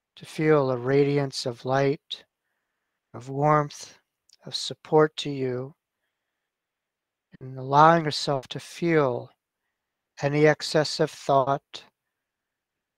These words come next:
tension, worry, or tightness in your brain or in your body to solely be freed and let go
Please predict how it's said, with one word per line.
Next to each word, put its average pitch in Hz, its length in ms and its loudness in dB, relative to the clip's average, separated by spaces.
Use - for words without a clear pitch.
tension, 135 840 -6
worry, 143 680 -2
or 131 60 -14
tightness 151 520 -2
in 147 100 -8
your 143 100 -4
brain 139 640 -8
or 131 180 -12
in 139 120 -10
your 135 100 -10
body 135 560 0
to - 80 -18
solely 165 560 4
be 123 160 -4
freed 139 580 -4
and 127 160 -10
let 151 240 -2
go 131 460 -2